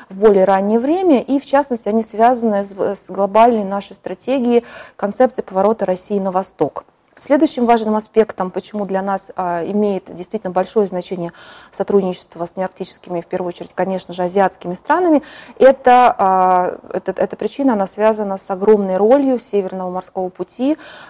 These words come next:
как, а, стратегического, крайне важного международного транспортного коридора, а, который, безусловно, имеет национальный режим, национальная транспортная артерия Российской Федерации, который, конечно же,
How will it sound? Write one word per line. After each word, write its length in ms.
как, 380
а, 120
стратегического, 1200
крайне 260
важного 760
международного 640
транспортного 640
коридора, 580
а, 80
который, 320
безусловно, 800
имеет 320
национальный 640
режим, 460
национальная 540
транспортная 540
артерия 320
Российской 360
Федерации, 540
который, 320
конечно 400
же, 80